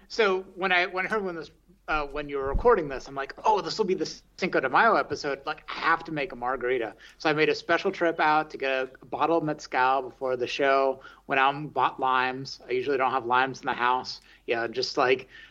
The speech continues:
I mixed it together. I had it in the, the, the, my little mixer. And so just when,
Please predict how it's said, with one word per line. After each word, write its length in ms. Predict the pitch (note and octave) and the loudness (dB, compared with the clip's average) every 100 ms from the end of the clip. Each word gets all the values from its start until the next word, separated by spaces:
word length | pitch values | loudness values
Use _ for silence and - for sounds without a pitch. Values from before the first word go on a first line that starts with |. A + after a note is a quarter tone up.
| - | -6
I 80 | D3 | 0
mixed 300 | E3 G#3 - | 4 4 4
it 100 | A#3 | 0
together. 560 | G#3+ G3 F#3 F#3+ G3+ G3 | 4 4 6 4 2 -2
I 60 | C#3+ | -10
had 300 | - D#3 E3 | 0 0 2
it 260 | E3+ F3 - | -2 -4 -8
in 160 | D3 | -8
the, 260 | D3 C#3 C3+ | -4 -2 -2
the, 440 | C3 B2+ A#2+ A#2+ - | -2 -2 -2 -2 -4
the, 240 | C3 A#2+ A#2 | -4 -2 0
my 100 | B2+ | 0
little 200 | C3 B2+ | 2 2
mixer. 640 | D3+ D#3 - D#3+ D#3 D#3 - _ _ _ | 2 0 2 2 2 -4 -18 _ _ _
And 200 | C#3+ C#3+ | 0 0
so 300 | - C3+ C3+ | 2 2 2
just 260 | C3+ D3+ - | 0 -2 -4
when, 500 | - D#3 C#3 C3+ - | -2 0 0 -4 -10